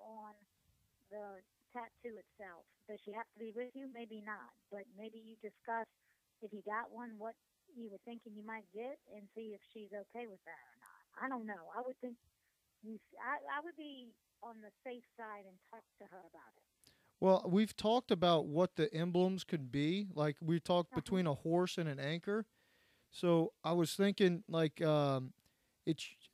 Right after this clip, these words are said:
Speaker 2: I mean, we've kinda agreed on the emblems. I just need to see what the guy can draw better, 'cause I'm open to either of those, and she was good with either of those.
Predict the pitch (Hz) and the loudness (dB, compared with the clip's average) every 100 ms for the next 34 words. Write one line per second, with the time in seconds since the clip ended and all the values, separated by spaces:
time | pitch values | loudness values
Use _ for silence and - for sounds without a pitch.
0 | _ 170 165 160 190 - 226 233 175 143 | _ 2 4 6 6 6 4 6 6 4
1 | 139 160 190 190 175 139 - _ _ - | 4 6 6 6 4 0 -14 _ _ -4
2 | 156 151 147 - _ _ - 147 143 135 | 0 2 0 -4 _ _ -2 4 4 2
3 | - 165 170 151 143 147 165 180 196 175 | 0 2 6 6 6 2 2 4 4 4
4 | 156 185 160 170 147 156 156 156 127 135 | 4 4 4 4 4 4 2 2 0 2
5 | 147 151 131 123 120 - 139 156 165 165 | 4 4 2 0 -2 -2 2 4 6 6
6 | 160 139 - 151 147 131 135 135 123 - | 4 0 2 4 6 6 4 2 -2 0
7 | 175 147 127 131 123 - 127 120 117 117 | 2 2 2 2 2 0 -2 -2 -4 -4
8 | 117 117 | -4 -6